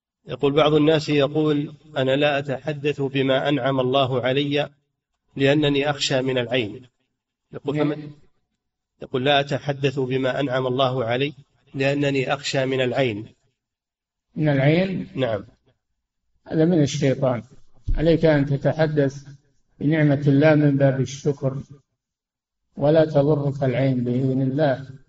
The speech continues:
Speaker 2: لأنك تعمل بقول الله عز وجل: "وأما بنعمة ربك فحدث". والناس يشوفون مالك، لو ما تحدث يشوفون مالك،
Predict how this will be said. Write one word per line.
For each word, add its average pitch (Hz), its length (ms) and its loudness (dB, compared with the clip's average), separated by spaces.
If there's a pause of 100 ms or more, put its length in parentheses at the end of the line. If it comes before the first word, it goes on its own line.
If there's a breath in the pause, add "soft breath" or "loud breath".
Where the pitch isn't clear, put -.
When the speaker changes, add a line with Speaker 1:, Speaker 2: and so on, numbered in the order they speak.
(140)
Speaker 2:
لأنك 147 360 0
تعمل 151 540 2
بقول 135 680 2
الله 139 220 4
عز 120 360 0
وجل: 127 480 -2 (360)
"وأما 139 380 0
بنعمة 135 640 0
ربك 127 680 -2 (640)
فحدث". 139 580 -2
والناس 226 400 2
يشوفون 202 500 2
مالك، 127 320 -4
لو 214 160 2
ما 147 140 0
تحدث 143 580 -8
يشوفون 196 440 -4
مالك، 117 280 -4